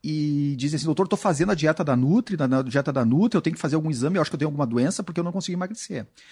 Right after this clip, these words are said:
E daí, quando tu vai olhar, o que que acontece? Elas, elas fazem uma dieta assim, ó, tipo, seis vezes ao dia, várias, cada vez um pouquinho e tal. E o indivíduo que tem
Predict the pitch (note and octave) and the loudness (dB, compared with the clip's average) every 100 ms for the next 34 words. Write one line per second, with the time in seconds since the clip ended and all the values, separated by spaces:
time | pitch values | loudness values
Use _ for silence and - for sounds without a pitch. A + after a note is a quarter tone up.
0 | - - - G#3 C#4 F#3 F#3+ F#3+ A2+ A2+ | -20 -6 0 2 2 4 6 6 6 4
1 | E3+ A2+ A2 F#3 E3+ E3 B2+ G2 F#2+ - | 4 0 -2 -4 0 0 0 0 -2 -6
2 | - B2 A#2+ - C3 - D3 E3 E3+ C#3 | -4 -4 -4 -4 -4 0 0 0 -2 0
3 | C#3 E3 - E3 B2+ F#2+ - _ _ _ | -2 -2 -4 -2 -2 -2 -10 _ _ _
4 | _ _ - - D#3+ - - G3+ D#3+ D#3 | _ _ -8 -4 -2 0 4 4 4 2
5 | C#3+ D#3+ A2 B2+ G3 D3 G2+ B2+ C#3 - | 2 0 0 2 2 2 2 0 -2 -8
6 | - C#3 C3+ D3 D#3 D3+ - F3 E3+ D#3 | -4 -2 0 0 -2 -4 -6 -4 -4 0
7 | A2+ - - - - - - - - F#3+ | 0 0 -10 -20 -20 -20 -20 -20 0 6
8 | C4+ A3+ F#3+ B2+ G#3 A3+ F3 D#3 - D#3 | 6 6 4 4 2 2 0 -2 4 6
9 | A3+ C3+ F2 | 6 2 -4